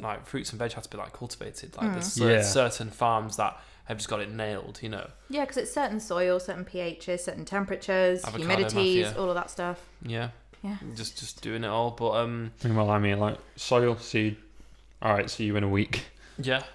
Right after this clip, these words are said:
Speaker 1: and then just see what happens. Well, for me, it's soil, seed, and then, oh shit, I forgot about it three months
Speaker 3: <laughs>
Speaker 1: later. Like, like, you gave me a, um, for Christmas a grow your own bonsai kit, and I was doing it well. It was going well, and then,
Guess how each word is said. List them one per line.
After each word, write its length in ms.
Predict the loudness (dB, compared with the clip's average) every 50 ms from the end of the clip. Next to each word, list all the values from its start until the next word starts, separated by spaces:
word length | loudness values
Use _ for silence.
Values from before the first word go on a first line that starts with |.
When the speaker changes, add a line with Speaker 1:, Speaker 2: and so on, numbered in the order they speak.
| -20 -20 -20 -10 -6
Speaker 1:
and 120 | -4 -2
then 140 | -2 -2 -2
just 320 | -4 -6 -8 -10 -8 -8
see 120 | -2 0 2
what 80 | 2 2
happens. 260 | 2 0 -4 -4 2
Well, 160 | 4 4 4
for 100 | 2 0
me, 120 | 0 0 0
it's 120 | 0 0
soil, 240 | 2 4 4 4 4
seed, 320 | 0 -2 -2 -2 -2 -2
and 140 | -4 -2 -2
then, 120 | -4 -2
oh 160 | -2 -2 -2 -4
shit, 200 | -4 -6 -6 -6
I 40 |
forgot 260 | -6 -8 -6 -6 -6 -4
about 280 | -4 -6 -6 -6 -8
it 60 | 0 4
three 140 | 4 4 6
months 220 | 6 4 4 4
Speaker 3:
<laughs> 80 | 2 2
Speaker 1:
later. 360 | 2 0 -2 -4 -4 -6 -4
Like, 200 | -2 0 0 2 2
like, 200 | 2 2 2 0
you 140 | -2 0
gave 220 | 0 0 0 0 0
me 120 | -2 -2
a, 100 | -2 -2 -4 -4 0
um, 360 | 0 2 2 0 -2 -6 -8
for 80 | -10
Christmas 480 | -6 -4 -4 -4 -4 -6 -8 -8 -6 -4
a 340 | -2 -2 -2 -2 -4 -6 -10 -14 -18 -20 -20 -20 -12
grow 200 | -2 2 4 4
your 180 | 6 6 6 6
own 180 | 4 4 4
bonsai 600 | 6 6 6 6 4 2 2 2 4 4 2 0 -2 -4 -8 -12
kit, 580 | -6 -4 -4 -2 -4 -6 -8 -8 -10 -10 -10 -14 -18 -20 -20 -20 -20 -20 -20 -20 -12 -4
and 240 | 0 0 2 2 4
I 100 | 4 4
was 160 | 4 4 2
doing 300 | 0 0 0 2 2 2
it 80 | 2 2
well. 160 | 4 4 4
It 60 | 4
was 120 | 2 2 0
going 300 | 2 4 4 4 4 4
well, 540 | 4 4 4 2 0 -4 -6 -8 -8 -12 -16 -20 -20 -20 -12 -2
and 220 | 2 2 2 4 2
then, 520 | 0 0 0 -2 -4 -6 -6 -8 -10